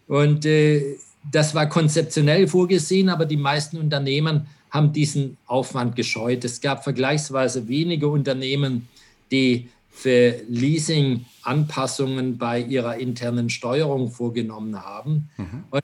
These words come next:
Speaker 1: äh, deshalb muss man sagen, ja, der neue Standard eignet sich zur internen Steuerung insgesamt besser als der alte,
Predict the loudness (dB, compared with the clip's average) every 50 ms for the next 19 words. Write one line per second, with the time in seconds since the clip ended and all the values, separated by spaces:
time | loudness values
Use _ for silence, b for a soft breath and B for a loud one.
0 | _ _ -6 -2 0 0 0 0 -2 -6 -10 -10 -12 -12 -6 -4 -2 -2 -2 -2
1 | -2 -2 0 0 0 0 0 0 0 0 0 0 0 -2 -2 0 -2 -2 -2 -2
2 | -2 -2 0 0 2 2 0 -2 -4 -6 -6 -4 -4 -4 -2 -2 0 0 0 -2
3 | -2 -6 -6 -6 -4 -2 0 0 0 0 -2 -2 -6 -10 b b b b b -6
4 | -2 -2 -2 -2 0 0 0 0 0 -2 -4 -4 -4 -4 -6 -4 -4 -2 -2 -2
5 | -4 -4 -4 -2 0 2 2 4 4 2 2 0 -2 0 0 0 0 0 -2 -2
6 | -4 -6 -8 -8 -8 -6 -6 -6 -4 -4 -6 -6 -6 -6 -8 -8 -6 -4 -6 -6
7 | -6 -8 -10 -10 -8 -8 -8 -8 -8 -8 -8 -10 -6 -4 -2 -2 -2 -4